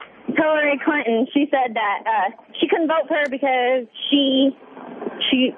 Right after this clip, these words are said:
I don't know, she rolled over and took what Bill did to her. But I totally disagree with that. She can't vote for her because she's stupid. Like, seriously, if she were to look at it w-, in one way, I don't wanna vote for Cl-, Hillary. I'm not even saying that. But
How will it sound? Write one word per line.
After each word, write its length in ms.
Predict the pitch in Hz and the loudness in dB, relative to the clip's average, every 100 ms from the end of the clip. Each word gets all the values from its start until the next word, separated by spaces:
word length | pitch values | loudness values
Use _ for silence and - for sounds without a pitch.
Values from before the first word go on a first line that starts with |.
| - | 0
I 60 | |
don't 80 | 294 | 2
know, 120 | 208 - | 2 2
she 60 | 247 | 2
rolled 160 | 311 | 2
over 160 | 339 302 | 2 0
and 120 | 262 | -2
took 200 | 277 311 | -2 -2
what 140 | 254 214 | -2 0
Bill 160 | 269 | 0
did 180 | 240 277 | 0 0
to 60 | 392 | 0
her. 240 | 349 508 494 - - - - - - - - - - - | 0 0 -4 -8 -14 -14 -20 -18 -12 -6 -6 -6 -6 -2
But 200 | 277 311 - | 2 2 0
I 140 | 294 311 | -2 0
totally 300 | 359 359 339 | 0 2 0
disagree 380 | 320 311 294 285 | -2 -2 -2 -2
with 60 | - | -2
that. 180 | 220 - | -6 -4
She 60 | 302 | -2
can't 240 | 392 339 | 0 0
vote 220 | 339 330 370 | 0 0 0
for 80 | 370 | 0
her 220 | 320 302 | 2 0
because 640 | 269 320 254 247 233 233 226 - 208 - - - - - | 0 2 2 2 2 0 -4 -16 -16 -12 -14 -14 -16 -2
she's 140 | 247 - | -2 0
stupid. 320 | 370 392 240 | 0 0 0
Like, 220 | 220 220 - | -2 -4 -4
seriously, 380 | 339 392 392 427 - _ - | -2 -2 -2 -4 -6 _ -2
if 120 | 302 320 | -2 0
she 80 | |
were 140 | 339 330 | -2 0
to 120 | 302 | 0
look 160 | 294 - | 0 0
at 160 | 370 359 | 0 0
it 160 | 392 - - | -2 -2 -2
w-, 160 | 240 | 2
in 160 | 277 269 | 2 4
one 220 | 285 330 | 4 4
way, 240 | 349 370 415 _ - - - - - | 2 2 -2 _ -20 -20 -20 -6 0
I 220 | 302 339 | 2 4
don't 120 | 311 | 2
wanna 140 | 277 233 | 2 2
vote 120 | 214 214 | 0 -2
for 60 | |
Cl-, 160 | 240 - | -4 0
Hillary. 320 | 233 220 196 196 | 2 4 4 2
I'm 100 | 208 | 0
not 140 | 214 214 | -2 -2
even 140 | 208 | -2
saying 220 | 240 214 | -2 -2
that. 160 | 190 - - - - - - | -4 -8 -14 -20 -20 -14 -2
But 300 | 285 254 | 0 0